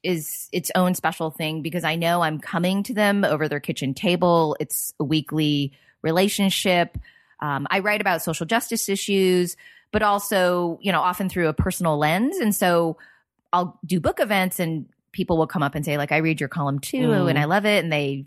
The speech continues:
Speaker 1: say, "I love your boys." And I'm like, "But you don't even know them." But maybe they do in a sense.
Speaker 2: Right.
Speaker 1: Like, and so, you know, columns or news features can come out more quickly. They can capture the zeitgeist of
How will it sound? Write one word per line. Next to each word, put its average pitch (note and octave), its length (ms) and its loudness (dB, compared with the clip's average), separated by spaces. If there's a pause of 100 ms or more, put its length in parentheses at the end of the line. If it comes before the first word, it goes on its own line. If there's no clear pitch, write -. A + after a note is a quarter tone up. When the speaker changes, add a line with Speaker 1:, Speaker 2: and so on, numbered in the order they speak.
Speaker 1:
say, D#3 240 0
"I C#3+ 80 0
love D3 180 2
your C#3+ 140 0
boys." F3+ 480 2
And E3+ 100 0
I'm E3 60 -2
like, F#3+ 200 -4
"But C4 100 -6
you C#4+ 80 -6
don't D4 180 2
even B3+ 300 0
know C4+ 180 2
them." F3 220 0
But F#3 140 2
maybe G3+ 240 2
they F#3+ 140 2
do E3+ 340 0
in D#3 120 -4
a D3+ 60 -2
sense. C#3+ 260 -6
Speaker 2:
Right. D#3+ 220 2
Speaker 1:
Like, D3+ 320 -4 (420)
and G#3+ 160 0
so, G3 920 0 (420)
you F3+ 80 0
know, C3+ 80 0
columns E3+ 600 2
or C#3+ 560 -2
news F3+ 280 0
features F3 280 -4
can E3+ 140 -10
come F3+ 200 -2
out D3+ 260 0
more D3+ 160 0
quickly. A#3+ 540 0 (200)
They F#3+ 120 0
can F3 320 -4
capture F3 440 -2
the D#3 380 -6
zeitgeist D3 720 -2
of D3 320 -2